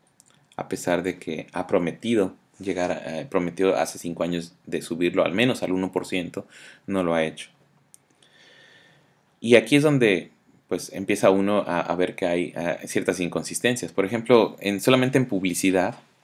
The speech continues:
eh, el gobierno invirtió entre, en, entre dos mil trece y dos mil dieciséis, es decir, en ese se-, en, en lo largo más o menos de este sexenio,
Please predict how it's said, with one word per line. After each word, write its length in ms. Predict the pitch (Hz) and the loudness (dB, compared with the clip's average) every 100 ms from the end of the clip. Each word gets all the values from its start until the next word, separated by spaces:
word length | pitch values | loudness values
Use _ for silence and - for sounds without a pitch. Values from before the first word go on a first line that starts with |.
| - _ - | -20 _ -10
eh, 280 | 82 - - - - - - | -8 -8 -10 -12 -12 -14 -14
el 180 | - 87 | -8 0
gobierno 360 | 95 98 98 110 | 2 2 2 0
invirtió 340 | 95 85 101 | -2 -2 -2
entre, 400 | 95 92 87 - | -2 0 -2 -2
en, 220 | 82 80 - | -10 -10 -10
entre 300 | 82 82 87 | -10 -4 -4
dos 140 | 85 | -4
mil 200 | 98 123 | -4 -4
trece 260 | - 98 98 | 2 2 2
y 20 | |
dos 140 | 85 87 | -2 -2
mil 140 | 92 | -2
dieciséis, 580 | 92 - 82 117 185 92 | -2 -4 -2 -2 -2 -6
es 120 | 90 | -10
decir, 280 | 87 - 90 | -8 -6 -4
en 80 | 90 | -4
ese 200 | - 92 | -8 -8
se-, 220 | 92 87 | -8 -8
en, 200 | 85 87 | -10 -10
en 160 | 82 | -8
lo 80 | 85 | -4
largo 280 | 85 90 92 | 0 0 0
más 200 | 87 - | -4 -6
o 40 | |
menos 120 | 87 85 | -6 -6
de 60 | |
este 140 | 85 92 | -8 -8
sexenio, 540 | 90 - 123 110 117 | -6 2 2 2 -4